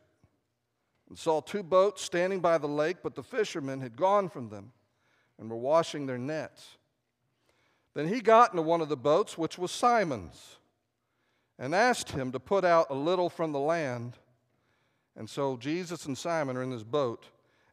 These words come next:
and he sat down and taught the multitudes from the boat, boat, and Simon heard the teaching. When he had stopped speaking, he said to Simon, 'Launch out into the deep and let down your nets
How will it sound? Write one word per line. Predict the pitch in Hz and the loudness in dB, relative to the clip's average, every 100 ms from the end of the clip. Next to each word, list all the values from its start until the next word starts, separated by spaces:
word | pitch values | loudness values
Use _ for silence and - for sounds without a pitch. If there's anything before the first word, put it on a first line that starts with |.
| - | -8
and | 135 | -6
he | 135 | -6
sat | - 214 226 170 | 0 2 2 2
down | 160 156 | 2 2
and | 131 | -2
taught | - 196 196 | -2 2 4
the | 180 | 2
multitudes | 156 170 160 131 139 123 | 0 0 -2 -8 -8 -8
from | - 151 143 | -6 -4 -4
the | |
boat, | 123 151 110 _ _ _ | -2 -2 -2 _ _ _
boat, | 131 170 123 - | 0 0 0 -4
and | 127 113 | -10 -8
Simon | - 170 170 147 | -4 -2 -2 -4
heard | 135 156 131 | -4 -6 -6
the | |
teaching. | 120 185 - - - _ _ _ _ _ _ _ _ _ _ _ _ _ _ _ _ - - | -12 -12 -14 -20 -20 _ _ _ _ _ _ _ _ _ _ _ _ _ _ _ _ -20 -4
When | 151 | 0
he | 175 | 2
had | 165 | 0
stopped | - 240 247 - | 2 4 4 0
speaking, | - 254 - 165 | -4 -4 -2 -4
he | 160 | -4
said | - 220 196 | 2 2 2
to | 185 | -2
Simon, | 233 226 120 78 _ _ _ _ _ _ _ _ _ _ _ - | -2 -2 -6 -12 _ _ _ _ _ _ _ _ _ _ _ -12
'Launch | 123 196 254 - 202 | 0 4 4 0 -4
out | 180 196 196 196 | 2 4 4 2
into | 196 202 185 | 0 2 -2
the | 151 | -2
deep | 185 170 117 _ _ _ _ _ _ _ _ 143 | -6 -8 -10 _ _ _ _ _ _ _ _ -4
and | 151 | 4
let | 170 202 175 | 6 6 6
down | 190 190 | 4 4
your | 185 170 | 2 0
nets | 175 160 - - | 0 0 -2 -16